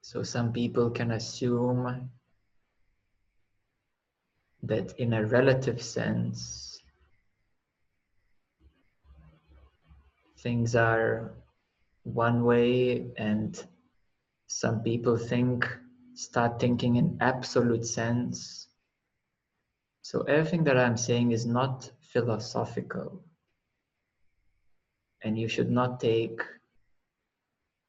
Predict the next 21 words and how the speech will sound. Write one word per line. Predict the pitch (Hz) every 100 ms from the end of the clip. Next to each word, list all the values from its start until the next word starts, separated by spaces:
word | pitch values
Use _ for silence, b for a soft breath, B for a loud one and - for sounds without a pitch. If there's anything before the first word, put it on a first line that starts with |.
| _ _ _ _ _ _ _ _ _
that | 117 113 117 117
as | 117 113
a | 110
religion | 110 110 120 117 120 113
for | - 117
granted, | 107 117 117 123 120 110 - - - - - - _ _ _ _ _ _ _ 123
because | 123 120 113
it | 117
needs | 127 139 -
to | 139
be | 123
your | 135 113 120 120 131 143
experience | 135 117 - - - 107 110 110 110 120 127 - - _
and | 107
it | 107
needs | 113 117 117
to | 120
be | 110 110
real | 104 113 117 117 120
for | 113 - 110
you. | 98 - 110 107 -